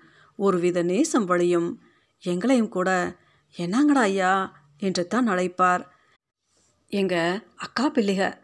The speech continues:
அள்ளி நார்த்துல இருக்குல்ல" என்றே எல்லோரிடமும் அறிமுகம் செய்விப்பார். அவரது பிள்ளைகளும் அது போலத்தான்.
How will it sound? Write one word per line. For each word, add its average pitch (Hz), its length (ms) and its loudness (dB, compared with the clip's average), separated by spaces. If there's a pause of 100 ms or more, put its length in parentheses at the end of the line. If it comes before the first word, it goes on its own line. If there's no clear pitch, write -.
(380)
அள்ளி 233 320 -2
நார்த்துல 247 400 2
இருக்குல்ல" 247 600 2 (280)
என்றே 202 380 0
எல்லோரிடமும் 180 760 2 (200)
அறிமுகம் 226 600 0
செய்விப்பார். 175 640 0 (680)
அவரது 214 460 0
பிள்ளைகளும் 180 560 0 (200)
அது 220 280 -2
போலத்தான். 180 720 0